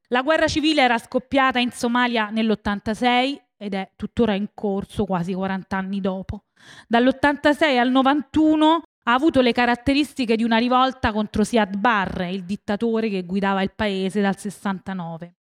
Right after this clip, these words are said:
Ma nel novantuno Barre fu costretto alla fuga. Tuttavia gli scontri tra i ribelli e i controrivoluzionari che cercavano di riportarlo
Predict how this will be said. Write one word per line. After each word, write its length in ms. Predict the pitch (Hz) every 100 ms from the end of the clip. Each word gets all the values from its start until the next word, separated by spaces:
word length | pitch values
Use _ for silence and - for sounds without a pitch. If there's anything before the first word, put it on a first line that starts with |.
| _ _ _ _
Ma 120 | - 247
nel 180 | 311
novantuno 640 | 339 311 330 - 381 392 262
Barre 360 | 208 277 302
fu 140 | 247 214
costretto 520 | - 226 - 254 262
alla 160 | 226 226
fuga. 520 | - 269 202 196 196 _ _ _ _
Tuttavia 580 | - 220 277 277 277 240
gli 380 | 226 233 240 233
scontri 760 | - 381 294 202 - 202 196
tra 140 | - 208
i 60 |
ribelli 600 | 214 196 262 233 196 190
e 40 | 190
i 40 |
controrivoluzionari 1040 | 247 269 - 247 220 226 - - 247 269
che 100 | 196
cercavano 540 | 180 214 - 254 233 202
di 120 | 190
riportarlo 1000 | 190 190 196 - 277 240 185 202 180